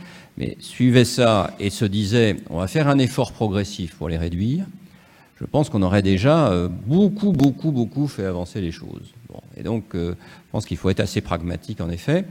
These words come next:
Alors, pour les grandes collectivités, vous l'avez vu, euh, on, ce qu'on, ce qu'on pense, c'est que, ce que le groupe pense, c'est que,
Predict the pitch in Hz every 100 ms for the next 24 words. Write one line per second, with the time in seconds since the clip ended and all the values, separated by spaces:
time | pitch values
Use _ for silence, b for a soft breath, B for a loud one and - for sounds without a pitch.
0 | B B B B 87 - - 160 151 117
1 | 135 123 104 95 - 87 85 - 143 196
2 | 254 208 76 85 87 95 170 254 254 -
3 | - 78 - - 50 50 - - - -
4 | - - - 82 - 85 117 196 240 -
5 | 98 - 139 170 - - - 92 95 101
6 | - 196 220 214 - - 175 170